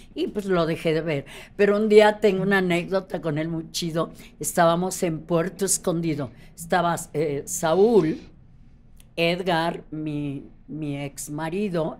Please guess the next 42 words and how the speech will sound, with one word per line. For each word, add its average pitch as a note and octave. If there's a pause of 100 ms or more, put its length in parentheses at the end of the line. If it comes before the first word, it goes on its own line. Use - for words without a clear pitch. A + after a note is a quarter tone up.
y F3
yo. D3+ (640)
Pero G#3+
ya G3
no A3+
traíamos G3
dinero, G3+
andábamos E3+
bien F3+
pobres. F#3+ (300)
Y E3
le F3
digo, F3+
"A D#3+
ver, F3
espérame, E3 (320)
voy D#3
a F3+
ir F3+
a G#3+
hablar E3+
con E3
el G3
dueño C#3+ (340)
y D#3
le D#3
voy D3+
a D#3
decir F3
que F#3+ (200)
nos E3
vamos E3
a D#3+
subir F#3 (240)
a E3
tocar F3+
dos F3+
rolas G3+ (480)
para F3+
que G3
nos F#3
dé G3+